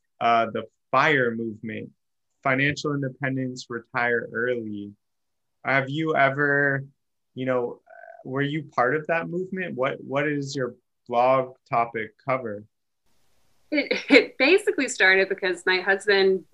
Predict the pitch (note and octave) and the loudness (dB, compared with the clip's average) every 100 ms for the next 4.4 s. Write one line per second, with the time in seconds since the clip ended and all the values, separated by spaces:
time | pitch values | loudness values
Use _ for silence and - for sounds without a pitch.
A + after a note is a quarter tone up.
0 | - G3 - E3+ E3 E3+ - G#3+ A#3 C4+ | -2 -2 0 -2 0 0 -2 -2 0 -4
1 | _ _ _ _ _ _ _ _ A3 G#3+ | _ _ _ _ _ _ _ _ 8 10
2 | F3 E3 F3 - F#3+ F#3+ F#3 F3 E3+ D#3 | 10 8 0 -2 -2 0 2 2 2 -4
3 | - - F#3 F3+ F#3 F#3 - F3+ D#3+ D3+ | -8 2 4 4 0 -2 -6 -6 -2 -2
4 | C3+ B2 D#3+ - | -2 -4 -10 -12